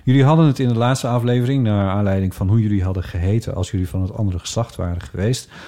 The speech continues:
over hoe je zou willen heten als je het zelf had kunnen kiezen.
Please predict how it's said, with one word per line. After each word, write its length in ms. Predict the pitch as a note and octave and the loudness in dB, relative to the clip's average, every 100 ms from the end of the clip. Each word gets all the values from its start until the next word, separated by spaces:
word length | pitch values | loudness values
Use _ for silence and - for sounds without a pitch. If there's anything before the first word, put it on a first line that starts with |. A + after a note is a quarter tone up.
| - | -6
over 260 | A#2 C3 B2+ | 0 2 4
hoe 180 | A#2+ C3 | 4 4
je 80 | |
zou 340 | A#2+ A#2 A#2 - | 4 2 0 -2
willen 360 | A2 C3 G3+ A2 | 0 4 4 4
heten 380 | F#2 G2 D3+ A2 | 2 0 -2 -2
als 180 | A2 | -2
je 60 | A#2 | -2
het 80 | G2+ | -4
zelf 360 | - C3+ C#3 | -2 0 0
had 300 | - G#2+ - _ | -2 -4 -6 _
kunnen 220 | - G#2 G2 | -4 -2 0
kiezen. 400 | D3+ C3 F#2+ | 0 0 0